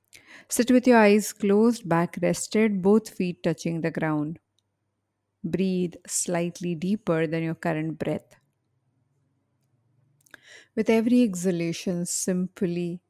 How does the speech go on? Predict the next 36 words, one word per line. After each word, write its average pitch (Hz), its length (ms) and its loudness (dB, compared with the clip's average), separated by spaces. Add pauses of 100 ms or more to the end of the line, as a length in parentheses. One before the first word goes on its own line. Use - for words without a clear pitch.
(120)
relax 175 720 -4
your 165 80 -2
body. 156 440 -2 (2000)
You 254 100 4
might 277 300 4
not 285 320 6
be 247 160 0
a 262 100 -4
complainer 170 840 -2
who 185 160 -4
finds 170 500 -6
fault 165 460 0
in 165 100 -4
everything, 165 760 -6 (640)
but - 260 -4
currently 247 580 2
there 175 120 0
is 180 120 0
at 180 180 -4
least 190 340 -6
one 185 380 2
area 165 400 0
that 156 160 -8
you're 170 120 -2
complaining 160 680 -4
about. 160 460 -4 (500)
Get 208 240 0
your 226 160 4
attention 170 580 -4
to 185 60 -4
that 175 180 0
one 180 480 -4
area 165 380 -2
of 165 160 -6
your 170 100 -2
life 165 460 -2